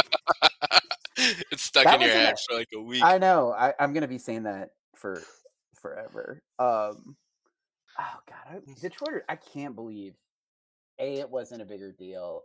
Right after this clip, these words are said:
Speaker 2: and B, it got canceled when it did. I feel like this is something, well, I don't know, would they ever go back to it? They're kinda going in different directions now, and Sam's, like, movie star level. Um, it's just such a good show.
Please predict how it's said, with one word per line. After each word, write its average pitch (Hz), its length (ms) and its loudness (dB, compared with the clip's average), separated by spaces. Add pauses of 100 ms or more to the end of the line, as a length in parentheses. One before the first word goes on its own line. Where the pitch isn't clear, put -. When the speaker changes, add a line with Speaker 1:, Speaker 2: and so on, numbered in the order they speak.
Speaker 2:
and 95 200 -18
B, 90 220 -16
it 85 120 -16
got 82 200 -18
canceled 80 420 -20
when 85 140 -20
it - 120 -20
did. - 200 -16 (840)
I 440 120 2
feel 554 180 2 (100)
like - 100 -6
this 196 180 0
is 143 140 -8
something, 117 480 -4
well, 117 380 0 (840)
I 185 80 -12
don't 208 120 -2
know, 104 100 -2
would 101 100 -8
they 113 80 -2
ever 143 160 -2
go 123 120 -4
back 101 320 -4
to 170 140 -10
it? - 140 -10 (200)
They're 113 200 -4
kinda 156 260 -10
going 107 300 -8
in 95 80 -12
different 98 240 -18
directions 87 520 -12
now, 87 200 -18
and 80 120 -20
Sam's, 95 360 -16
like, 82 140 -12 (420)
movie 95 540 -14 (260)
star 80 380 -6
level. 82 500 -10 (140)
Um, 92 520 -10 (1120)
it's 120 140 -6
just 175 180 -6
such 120 200 -4
a 127 60 -8
good 92 180 -14
show. - 400 -10